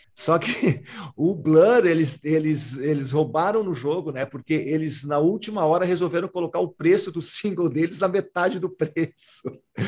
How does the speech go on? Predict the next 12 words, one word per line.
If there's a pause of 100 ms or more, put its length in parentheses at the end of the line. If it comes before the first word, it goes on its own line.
(240)
E
aí
vendeu
mais, (380)
mais
do
que
o,
do
que
o
Oasis.